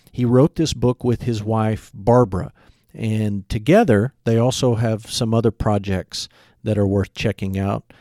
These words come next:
Uh, those projects include Disciplines of a Godly Family, Disciplines of a Godly Man, Disciplines of a Godly Woman, and, uh, all deal with spiritual disciplines in the life of,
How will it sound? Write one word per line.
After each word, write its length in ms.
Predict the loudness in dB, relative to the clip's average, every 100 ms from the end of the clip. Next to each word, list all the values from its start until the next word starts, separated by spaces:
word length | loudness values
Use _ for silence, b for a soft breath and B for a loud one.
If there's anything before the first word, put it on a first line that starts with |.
| B -12
Uh, 180 | -10 -6
those 220 | -6 -6
projects 500 | -2 -2 -2 -6 -6
include 360 | -10 -4 -6 -2
Disciplines 800 | -4 -4 -6 -4 -4 -4 -6 -8
of 180 | -8
a 60 | -6
Godly 400 | -2 -2 -2 -8
Family, 500 | -6 -4 -2 -2 -4
Disciplines 540 | -4 -6 -6 -6 -6
of 80 | -6
a 60 | -6
Godly 340 | -6 -6 -6
Man, 460 | -6 -4 -4 -4 -6
Disciplines 560 | -8 -8 -8 -8 -6
of 80 | -6
a 60 | -6
Godly 340 | -6 -6 -6
Woman, 500 | -6 -4 -4 -4 -8 B B B B B -16
and, 380 | -8 -8 -6 -8
uh, 100 | -6
all 220 | -2 0
deal 440 | 0 -2 0 0 -2
with 480 | -4 -4 -6 -12 -20 b b
spiritual 600 | -14 -6 -2 -2 -2 -6
disciplines 640 | -4 -4 -4 -6 -6 -8 -6
in 120 | -6
the 80 | -6
life 360 | -4 -4 -6
of, 320 | -6 -6 -8